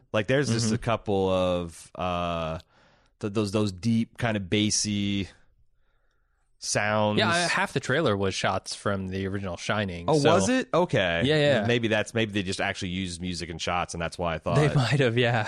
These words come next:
Speaker 1: Yeah, 'cause I'm like, man, trying to do Kub-, like, even fucking Spielberg struggled with that.
Speaker 2: Uh-huh.
Speaker 1: Trying to Kubrick a Kubrick film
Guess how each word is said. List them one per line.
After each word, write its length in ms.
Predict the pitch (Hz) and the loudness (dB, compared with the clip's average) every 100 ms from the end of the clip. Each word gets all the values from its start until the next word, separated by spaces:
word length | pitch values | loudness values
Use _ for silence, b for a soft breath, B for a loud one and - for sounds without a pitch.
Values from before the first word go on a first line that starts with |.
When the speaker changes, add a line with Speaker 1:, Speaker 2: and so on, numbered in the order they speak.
| - | -2
Speaker 1:
Yeah, 220 | 92 87 | 0 0
'cause 140 | 104 | -2
I'm 120 | 104 104 | -2 0
like, 160 | 95 | -2
man, 440 | 110 131 123 107 95 | -2 -2 0 0 -2
trying 400 | - 143 156 127 | -2 0 0 0
to 60 | |
do 240 | 92 113 113 | 0 0 -2
Kub-, 500 | - - 117 98 - | -4 -4 -2 -4 -4
like, 280 | 101 92 - | -4 -4 -6
even 240 | 135 147 | -4 -2
fucking 380 | 117 127 - 98 | -2 -4 -4 -6
Spielberg 680 | - - 135 110 87 87 80 | -6 -2 0 0 -2 -4 -4
struggled 400 | - 98 90 82 | -4 -2 -2 -6
with 120 | 78 | -4
that. 380 | 98 92 73 69 _ _ _ _ | -2 -2 -2 -6 _ _ _ _
Speaker 2:
Uh-huh. 260 | 110 98 90 - | -4 -4 -6 -6
Speaker 1:
Trying 280 | 113 104 92 | -2 0 0
to 120 | 87 | -4
Kubrick 500 | - 117 101 104 - | -4 -4 -2 -2 -2
a 80 | 87 | -6
Kubrick 380 | 110 101 101 - | -6 -6 -6 -4
film 440 | 110 110 110 | -2 -2 -2